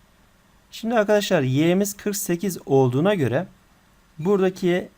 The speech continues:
x değerimiz ne olmalı? Üç olmalı. Buradaki on x değerimiz de otuz olmalı. Yani cevizlerin yarısı otuz,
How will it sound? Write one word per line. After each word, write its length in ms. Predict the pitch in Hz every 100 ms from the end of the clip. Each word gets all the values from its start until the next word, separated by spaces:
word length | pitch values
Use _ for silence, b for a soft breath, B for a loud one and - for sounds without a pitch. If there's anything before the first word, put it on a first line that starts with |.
| _
x 300 | 202 202 -
değerimiz 600 | 170 147 120 123 180 196 - 247
ne 100 | 190
olmalı? 500 | 156 117 143 220 -
Üç 220 | - 214 175
olmalı. 500 | 120 101 120 208 294 b b b b b - - -
Buradaki 540 | 196 180 190 196 165 -
on 140 | 190 190
x 240 | 170 -
değerimiz 480 | 165 160 151 117 127
de 220 | 202 302 -
otuz 240 | 185 202 175
olmalı. 400 | 135 101 95 - _
Yani 340 | 147 156 131 117
cevizlerin 600 | 165 170 147 156 131 123
yarısı 460 | 165 143 - 123 127
otuz, 520 | 143 - 190 185